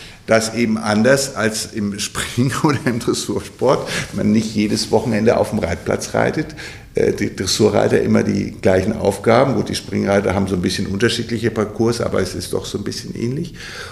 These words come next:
Und das ist natürlich schon eine, eine Faszination, die dieser Sport auch in sich trägt,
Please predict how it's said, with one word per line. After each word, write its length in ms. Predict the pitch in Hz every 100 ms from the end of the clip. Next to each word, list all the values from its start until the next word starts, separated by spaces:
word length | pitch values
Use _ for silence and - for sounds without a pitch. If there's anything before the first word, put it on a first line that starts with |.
| -
Und 140 | - 98
das 180 | 107 127
ist 180 | -
natürlich 400 | 123 117 - 117
schon 500 | - - 117 127 135
eine, 320 | 147 139 127 -
eine 140 | 120 117
Faszination, 920 | - 113 110 - 110 110 - 113 123
die 100 | 139
dieser 300 | 139 123 123
Sport 400 | - 113 120 -
auch 180 | 113 117
in 220 | 92 92
sich 260 | 92 127 -
trägt, 500 | - 208 214 -